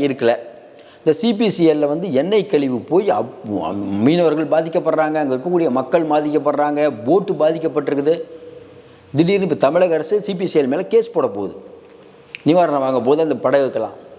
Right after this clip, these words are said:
நிவாரணம் மக்களுக்கு கொடுக்குறேன்ட்டாங்க. அப்படிப்பட்ட சூழ்நிலையில் ஜெயக்குமார் சொல்றாரு, "அஹ், எண்ணெய் கழிவுலாம் நிறைய ஆகி போச்சு, சீக்கிரம் பண்ணணும்ன்ட்டு." நான் என்ன கேட்குறேன், எல்லாம் சொன்னீங்க ஒரு வார்த்தை,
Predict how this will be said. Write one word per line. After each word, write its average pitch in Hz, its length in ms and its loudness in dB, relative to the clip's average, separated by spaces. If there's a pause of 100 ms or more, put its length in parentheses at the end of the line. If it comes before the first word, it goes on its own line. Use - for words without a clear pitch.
(260)
நிவாரணம் 175 340 2
மக்களுக்கு 143 460 -4
கொடுக்குறேன்ட்டாங்க. 139 540 -2 (580)
அப்படிப்பட்ட 190 480 0
சூழ்நிலையில் 147 480 -4
ஜெயக்குமார் 170 540 0
சொல்றாரு, 123 540 0 (380)
"அஹ், 127 120 2
எண்ணெய் 190 240 4
கழிவுலாம் 156 320 -4
நிறைய 143 240 -2
ஆகி 139 80 -2
போச்சு, 110 300 -6
சீக்கிரம் 165 380 0
பண்ணணும்ன்ட்டு." 101 460 -6
நான் 147 180 0
என்ன 165 180 0
கேட்குறேன், 139 240 0
எல்லாம் 110 340 0
சொன்னீங்க 143 360 -2
ஒரு 143 220 2
வார்த்தை, 143 340 0